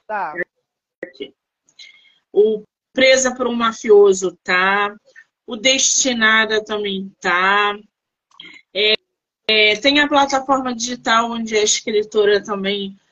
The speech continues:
Speaker 2: publica os livros e tem mais livros chegando aí no mercado.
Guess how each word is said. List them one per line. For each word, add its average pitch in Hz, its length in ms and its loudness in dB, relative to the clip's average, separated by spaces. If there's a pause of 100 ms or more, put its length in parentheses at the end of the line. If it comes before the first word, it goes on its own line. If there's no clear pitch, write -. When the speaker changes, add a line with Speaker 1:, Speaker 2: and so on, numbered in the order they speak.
(240)
Speaker 2:
publica 220 880 0
os 202 220 2
livros 240 600 -4
e 254 80 -6
tem 240 200 -8
mais 220 480 0
livros 220 420 -6
chegando 214 580 -2
aí 190 460 2 (460)
no 262 240 4
mercado. 170 1040 0